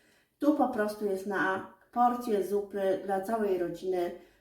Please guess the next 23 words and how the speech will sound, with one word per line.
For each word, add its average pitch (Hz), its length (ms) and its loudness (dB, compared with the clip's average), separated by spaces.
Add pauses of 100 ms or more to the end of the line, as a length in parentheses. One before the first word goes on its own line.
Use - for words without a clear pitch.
(120)
po 247 140 2
to, 254 160 0
żeby 220 160 -4
ta 208 120 -2
zupa 196 640 0
za 208 180 2
jednym 208 280 4
razem 185 280 -2
zeszła. 160 300 -8
Tu 151 120 -10
się 190 180 -6
zupy 254 340 -4
gotuje 226 280 -2
w - 180 -10
piętnaście, 226 440 -6
dwadzieścia 220 500 -6
minut. 202 380 -2 (580)
Można 202 260 0
trzy 208 280 2
nawet 285 280 4
takie 160 200 -10
zupy 156 260 -6
ugotować 185 600 -6